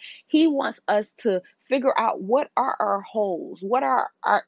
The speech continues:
insecurities, what parts of us are voided, and we need a little more love and affection in those areas. And he wants us to take those parts and submit those parts to him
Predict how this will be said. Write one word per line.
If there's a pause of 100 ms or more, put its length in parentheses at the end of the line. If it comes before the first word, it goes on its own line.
insecurities,
what
parts
of
us (360)
are
voided,
and (180)
we
need
a
little
more
love
and
affection
in
those (100)
areas. (280)
And
he
wants
us
to
take
those
parts (260)
and
submit
those
parts
to
him